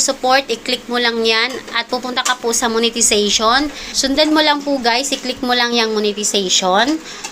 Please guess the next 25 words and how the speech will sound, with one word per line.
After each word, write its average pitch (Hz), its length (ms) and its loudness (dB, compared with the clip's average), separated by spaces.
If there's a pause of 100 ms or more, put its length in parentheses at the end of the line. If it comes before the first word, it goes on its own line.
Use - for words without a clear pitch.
Tapos 294 480 -2
i-click 269 400 -2
mo 262 160 -2
yung 247 400 2
making 262 560 0
money 233 480 2
with 190 320 0
reels. 240 720 2 (640)
Tapos 285 400 2
i-click 294 480 0
mo 269 80 -2
yung 262 320 0
stars 247 800 2
on 226 240 0 (380)
F 247 260 0
B 220 220 2
Reels. 202 480 -2 (260)
At 277 220 -2
sa 294 180 0
baba, 262 320 2
makikita 262 480 0
mo 240 160 0
yung 233 320 0
contact 220 560 0
us. 170 320 -4